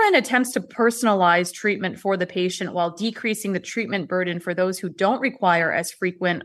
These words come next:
of injections. However, it's still a substantial visit burden, with the patient coming into the office twelve or thirteen times a year. In the real world, many use a modified P R N approach where patients might not come in monthly for evaluation.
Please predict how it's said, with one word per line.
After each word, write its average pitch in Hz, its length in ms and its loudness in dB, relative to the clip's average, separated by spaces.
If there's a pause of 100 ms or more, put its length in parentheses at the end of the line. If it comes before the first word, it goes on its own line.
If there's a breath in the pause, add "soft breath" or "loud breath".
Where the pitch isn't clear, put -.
of 165 100 -6
injections. 165 720 -4
However, 311 320 6
it's - 220 0
still 294 260 4
a 339 60 4
substantial 233 840 0
visit 202 340 2
burden, 160 560 -6
with 196 100 -6
the 214 60 -2
patient 240 460 0
coming 202 260 2
into 196 220 0
the 185 140 -2
office 175 460 0
twelve 202 380 0
or 196 80 0
thirteen 185 500 -4
times 170 380 -4
a 165 60 -10
year. 156 440 -4
In 190 120 -4
the 202 80 -2
real 269 240 4
world, 190 260 2
many 254 340 0
use 208 360 0
a 180 80 -2
modified 180 720 0
P 185 120 -2
R 165 140 2
N 165 100 -2
approach 165 460 -2
where 190 100 -4
patients 226 460 -2
might 233 220 2
not 247 200 -2
come 214 200 0
in 196 100 0
monthly 185 460 0
for 170 220 -2
evaluation. 170 920 -2